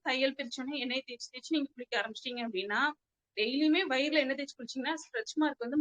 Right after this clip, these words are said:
மாறிடும், மறைஞ்சிரும். வயிறு தொங்குறதும் உள்ளக்க செட் ஆகி உங்களுடைய வயிறோட போஸ்ட்,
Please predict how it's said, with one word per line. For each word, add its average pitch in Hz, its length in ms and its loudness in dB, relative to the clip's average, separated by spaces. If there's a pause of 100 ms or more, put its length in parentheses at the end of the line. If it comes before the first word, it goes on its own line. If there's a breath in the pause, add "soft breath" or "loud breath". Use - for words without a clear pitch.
மாறிடும், 185 380 -2 (1080)
மறைஞ்சிரும். 240 420 0 (320)
வயிறு 302 260 2 (100)
தொங்குறதும் 302 520 2
உள்ளக்க 262 260 2 (100)
செட் 220 260 -2
ஆகி 262 140 2
உங்களுடைய 226 580 -4 (720)
வயிறோட 254 420 2
போஸ்ட், 254 340 0